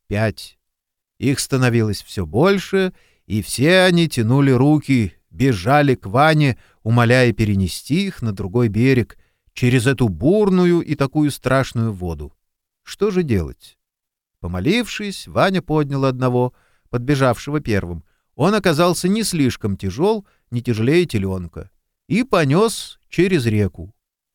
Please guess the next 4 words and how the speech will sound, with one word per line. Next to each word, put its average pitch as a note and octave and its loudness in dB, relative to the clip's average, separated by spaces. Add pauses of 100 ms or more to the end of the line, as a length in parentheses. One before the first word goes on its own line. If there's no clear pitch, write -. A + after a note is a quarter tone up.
(160)
Потом D#3 0
второго, G#2 0 (500)
потом A#2+ -6
третьего. E2+ -8